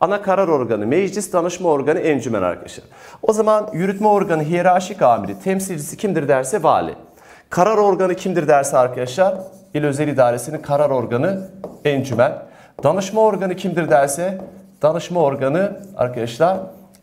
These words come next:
encümen. Peki, e, meclis, karar, danışma, e, encümen. Karar organı seçimle iş başına gelir. Yani il meclis üyelerini arkadaşlar, e, seçimle biz ne yaparız? Göreve getiririz.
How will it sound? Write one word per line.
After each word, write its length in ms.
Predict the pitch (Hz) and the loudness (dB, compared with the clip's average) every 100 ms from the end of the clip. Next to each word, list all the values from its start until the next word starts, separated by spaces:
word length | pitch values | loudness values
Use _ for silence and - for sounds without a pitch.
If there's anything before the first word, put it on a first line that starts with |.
| _ | _
encümen. 420 | 156 147 107 85 - - - - _ | -4 -4 -2 -4 -4 -14 -20 -20 _
Peki, 460 | 233 233 214 - - - 123 | 0 2 -2 -4 -20 -4 0
e, 40 | |
meclis, 420 | 127 185 208 214 | 2 2 0 -4
karar, 360 | - 185 220 185 | 2 2 2 2
danışma, 540 | 180 190 202 226 220 - - - - | 0 0 -2 -4 -4 -10 -20 -20 -4
e, 340 | 117 110 107 | 2 4 4
encümen. 460 | 165 175 - 98 73 - - - - | 2 0 -2 -6 -6 -10 -20 -20 -4
Karar 280 | 196 233 220 | 2 4 4
organı 340 | 220 208 233 | 2 0 -2
seçimle 420 | 226 208 202 151 | -4 -6 -2 0
iş 180 | 127 123 | -2 -2
başına 260 | 110 - 98 | -4 -4 -4
gelir. 400 | 92 - - - - _ - | -4 -6 -12 -16 -20 _ 0
Yani 220 | 135 101 - - - - - - - | 2 2 -6 -18 -20 -20 -18 -12 -4
il 180 | 208 | -2
meclis 380 | 196 185 160 - | 0 -2 -2 -4
üyelerini 440 | 170 165 160 170 190 | -4 -2 -2 2 2
arkadaşlar, 560 | 151 - 120 190 202 208 - - _ - | 2 -2 -6 -2 -2 -4 -16 -20 _ -4
e, 480 | 110 104 101 98 98 | -2 0 0 -2 -4
seçimle 580 | - 170 208 165 107 | -4 -4 -2 0 0
biz 220 | 107 113 143 | -2 -6 2
ne 100 | 156 | 2
yaparız? 500 | 135 117 175 - - - _ _ _ _ - - - - 101 | 2 0 -6 -10 -18 -20 _ _ _ _ -20 -20 -20 -14 -6
Göreve 280 | 131 123 151 | -2 0 0
getiririz. 520 | 127 123 123 127 196 | 0 -2 -2 -2 -4